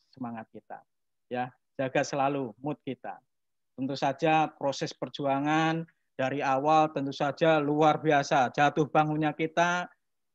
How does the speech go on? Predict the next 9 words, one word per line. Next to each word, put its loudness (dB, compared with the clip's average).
Jadikan 6
kisah 2
sedih 2
kita 2
nanti, 0
kita 0
akan -2
bicarakan, 2
kita -4